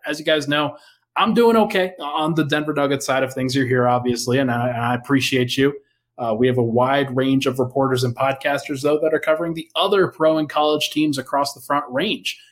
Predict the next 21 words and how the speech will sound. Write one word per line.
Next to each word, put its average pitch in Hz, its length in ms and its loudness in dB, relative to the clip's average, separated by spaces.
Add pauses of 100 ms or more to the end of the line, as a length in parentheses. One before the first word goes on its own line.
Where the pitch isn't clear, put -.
(120)
Make 185 220 2
sure 214 160 2
to 196 100 2
check 190 240 -2
out 175 160 0
Cody 156 260 2
Rourke 208 400 2 (140)
on 147 180 -4
the 127 100 2
Broncos 165 500 0
beat. 175 260 -8
Drew 175 200 0
Creasman 185 580 -2
covering 165 340 0
the 135 100 0
Rockies 147 500 -2
and 135 140 -2
Arif 135 320 0
Dean, 135 340 0 (300)
although 143 340 2
he 143 320 -2